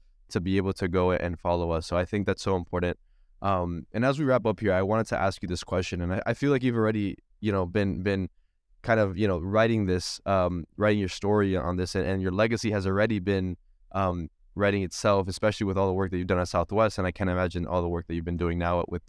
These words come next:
with the trust. But what is, uh, the legacy that you would like to leave behind? You know, when everything's all said and done,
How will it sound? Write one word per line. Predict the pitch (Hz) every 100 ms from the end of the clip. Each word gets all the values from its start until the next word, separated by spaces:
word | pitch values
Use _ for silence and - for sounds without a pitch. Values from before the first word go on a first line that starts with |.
| -
with | 92
the | 101
trust. | - 98 95 - _ _ _ _
But | 113 95
what | 107 156 -
is, | 135 127 98 - - -
uh, | 101 92 80 - _ - -
the | 104
legacy | 95 104 104 -
that | 98 85
you | 101
would | 95
like | 90 92 87
to | -
leave | 90 90
behind? | 82 80 80 55 - -
You | - 95
know, | 87
when | 92 -
everything's | 131 139 135 120
all | 117
said | - 110
and | 98
done, | 95 90 87